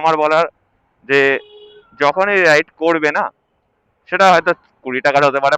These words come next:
পঞ্চাশ টাকার হতে পারে, একশো টাকার হতে পারে, ওইখানে তুমি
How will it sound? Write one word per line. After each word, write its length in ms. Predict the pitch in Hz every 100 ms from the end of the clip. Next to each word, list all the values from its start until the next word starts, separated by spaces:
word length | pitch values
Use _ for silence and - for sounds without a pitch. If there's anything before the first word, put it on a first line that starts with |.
| 127
পঞ্চাশ 240 | 117 127 143
টাকার 180 | 139 139
হতে 120 | 135
পারে, 120 | 135 139
একশো 220 | 107 117 120
টাকার 180 | 127 131
হতে 140 | 120 127
পারে, 140 | 123 139 _ _ _ _ _ _ _ _ _ _ _ _ _ _ _
ওইখানে 640 | 165 180 208 202 208 202 175 175
তুমি 120 | 180